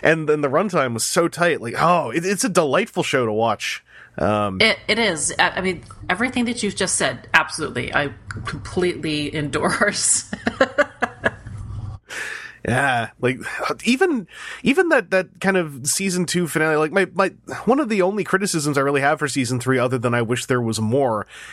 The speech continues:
Speaker 1: is that it, it's, it's almost a shame it opens with what felt like could have just been the finale of season two. Uh, even though I'm, I'm sure logistically, like, that had to,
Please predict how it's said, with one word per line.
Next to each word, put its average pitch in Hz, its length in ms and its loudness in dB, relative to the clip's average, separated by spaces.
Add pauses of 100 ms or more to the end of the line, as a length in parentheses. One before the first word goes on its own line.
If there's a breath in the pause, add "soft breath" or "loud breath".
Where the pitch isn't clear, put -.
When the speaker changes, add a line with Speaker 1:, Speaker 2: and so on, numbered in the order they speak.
Speaker 1:
is 135 220 2
that 127 200 2
it, 127 140 0
it's, 127 320 -4
it's 135 240 -2
almost 247 420 2
a 190 60 2
shame 170 360 0
it 147 100 -2 (100)
opens 151 500 0
with 131 340 -2
what 143 360 0
felt 147 240 4
like 131 320 0 (400)
could 160 180 2
have 135 140 0
just 123 240 0
been 135 160 2
the 135 100 0
finale 127 420 2
of 120 120 -2
season 117 360 0
two. 127 320 0 (640 loud breath)
Uh, 107 500 2 (100)
even 143 180 0
though 139 60 4
I'm, 131 120 0
I'm 135 80 -4
sure 143 160 2
logistically, 123 720 -2
like, 107 280 -2
that 110 180 0
had 117 240 0
to, 113 180 0